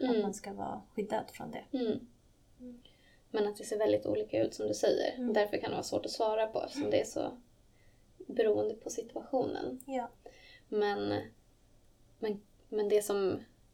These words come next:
Speaker 1: jag tänker, eller det som jag hör från det du säger, är att det inte är alltid det sker,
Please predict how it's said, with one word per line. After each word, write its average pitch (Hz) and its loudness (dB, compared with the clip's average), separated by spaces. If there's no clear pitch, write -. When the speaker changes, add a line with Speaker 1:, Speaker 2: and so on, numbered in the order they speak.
Speaker 1:
jag 214 -4
tänker, 208 4
eller 214 4
det 214 6
som 208 2
jag 208 6
hör 214 10
från 196 0
det 196 6
du 202 4
säger, 214 8
är - 6
att - -4
det 208 2
inte 208 2
är 202 4
alltid - 6
det 381 4
sker, - 6